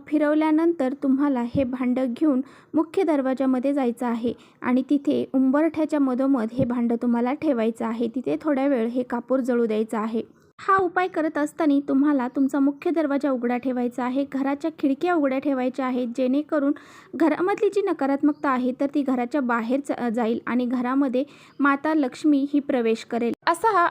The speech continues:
अत्यंत साधा आणि सोपा उपाय आहे, तर तो तुम्हाला संध्याकाळी आज भागवत एकादशीला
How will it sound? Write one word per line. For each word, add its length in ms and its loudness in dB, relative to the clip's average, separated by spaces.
अत्यंत 480 -2
साधा 440 0
आणि 320 0
सोपा 460 0
उपाय 300 2
आहे, 280 2
तर 100 0
तो 260 0
तुम्हाला 520 2
संध्याकाळी 680 -2
आज 200 -2
भागवत 480 -6
एकादशीला 680 -4